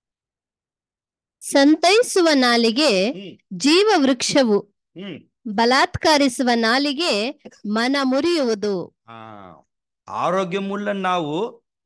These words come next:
Speaker 2: ಜೀವ ವೃಕ್ಷಂ, ನಾವಿಲ್ ಮಾರುಪಾಡೋ ಆವಿಯೈ ನುರ್ಕುಂ.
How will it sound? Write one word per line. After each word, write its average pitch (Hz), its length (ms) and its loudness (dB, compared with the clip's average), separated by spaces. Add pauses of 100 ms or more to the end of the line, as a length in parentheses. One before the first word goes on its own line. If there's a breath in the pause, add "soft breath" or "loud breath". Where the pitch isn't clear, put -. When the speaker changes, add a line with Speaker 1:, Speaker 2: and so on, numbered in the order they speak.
Speaker 2:
ಜೀವ 156 300 -10
ವೃಕ್ಷಂ, 135 640 -12 (340)
ನಾವಿಲ್ 208 580 -4 (380)
ಮಾರುಪಾಡೋ 220 1000 -2
ಆವಿಯೈ 190 920 -6 (240)
ನುರ್ಕುಂ. 185 720 -4